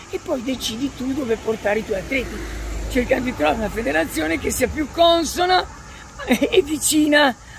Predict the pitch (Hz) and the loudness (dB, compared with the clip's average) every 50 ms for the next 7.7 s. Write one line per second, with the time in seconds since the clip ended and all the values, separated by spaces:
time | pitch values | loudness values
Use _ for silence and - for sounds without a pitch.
0 | - - 190 226 233 240 - - 226 233 247 240 269 - - - 226 233 240 247 | -6 0 2 4 4 4 4 2 0 0 0 0 -2 -2 -2 -2 0 0 0 0
1 | 247 277 - - - - - - - - 208 214 - 214 214 185 180 190 208 240 | -2 -4 -8 -14 -18 -18 -18 -16 -6 -4 -4 -2 0 0 -2 0 0 2 4 4
2 | 240 196 170 - - - - - - - - - - - - - - - - - | 4 4 2 -4 -12 -14 -16 -16 -18 -18 -20 -20 -18 -18 -18 -18 -16 -2 0 0
3 | 302 - - - 311 311 - - - 247 233 226 - 269 233 - 196 240 247 240 | 0 2 2 2 4 4 4 2 2 0 0 2 2 0 0 2 2 2 4 4
4 | 233 226 233 254 254 233 233 220 208 214 233 269 294 311 311 247 247 226 220 220 | 4 4 4 4 2 4 2 2 0 0 -2 -4 -2 -2 -2 0 0 0 0 0
5 | - - - - - - - - - 247 208 - 226 240 233 214 226 233 226 220 | -2 -6 -12 -18 -18 -18 -6 -2 -2 -2 0 2 2 2 2 4 4 6 6 6
6 | 214 220 220 220 - - - - - - - - - - - - - 240 220 190 | 6 2 0 -4 -6 -8 -16 -18 -18 -18 -20 -20 -20 -20 -14 -4 0 2 2 2
7 | - - - 208 226 196 - - 196 170 160 147 - 151 | 0 -2 -6 -6 -6 -6 -8 -10 -10 -10 -10 -12 -14 -16